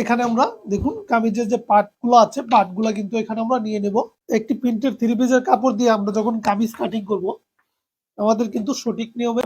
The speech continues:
ভাঁজ করে নিতে হবে। দেখুন, এই প্রিন্টের থ্রি পিসের মাঝখানে একটি প্রিন্টের কাজ করা আছে, এটা দেখতে পাচ্ছেন, এটাকে আমাদের গলায় দিতে হবে এবং এই কাজটা আমাদের কামিজের নিচের দিকে রাখতে হবে।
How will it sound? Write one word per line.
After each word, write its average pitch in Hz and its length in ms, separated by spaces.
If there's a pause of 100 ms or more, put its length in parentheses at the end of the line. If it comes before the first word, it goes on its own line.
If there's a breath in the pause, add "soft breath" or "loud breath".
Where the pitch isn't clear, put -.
ভাঁজ 170 140 (120)
করে 208 220
নিতে 196 240
হবে। 175 160 (420)
দেখুন, 247 260 (120)
এই 262 140
প্রিন্টের 254 340
থ্রি 233 240
পিসের 240 320
মাঝখানে 220 460
একটি 214 200 (1000)
প্রিন্টের 226 300 (100)
কাজ 233 120 (120)
করা 220 220
আছে, 214 260
এটা 247 200
দেখতে 226 260
পাচ্ছেন, 214 240 (120)
এটাকে 220 280
আমাদের 226 220 (100)
গলায় 220 300
দিতে 226 240
হবে 196 180 (720)
এবং 220 200 (220)
এই 269 140
কাজটা 233 300
আমাদের 226 240 (500)
কামিজের 220 440
নিচের 247 300
দিকে 214 200
রাখতে 185 300
হবে। 175 180